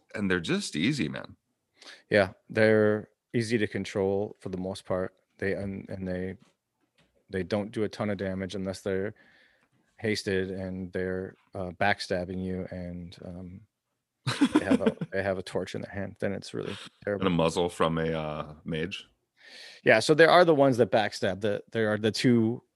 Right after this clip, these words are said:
Speaker 2: or three rogue classes that backstab you, and they, they will wreck you.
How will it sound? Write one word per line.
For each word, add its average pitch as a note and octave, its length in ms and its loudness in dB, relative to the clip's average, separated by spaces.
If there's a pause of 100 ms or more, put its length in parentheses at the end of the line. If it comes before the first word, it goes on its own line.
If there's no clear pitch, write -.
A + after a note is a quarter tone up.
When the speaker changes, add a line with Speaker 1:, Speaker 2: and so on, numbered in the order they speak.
Speaker 2:
or G#2 120 -2
three G#2+ 440 0
rogue G2+ 420 0
classes G2 440 -2
that F#2 160 -4
backstab F#2 440 -2
you, F#2 100 -2
and F#2 120 -2
they, G2 420 4 (260)
they G2+ 200 6
will F#2+ 160 2
wreck F2 240 -2
you. F2 200 -6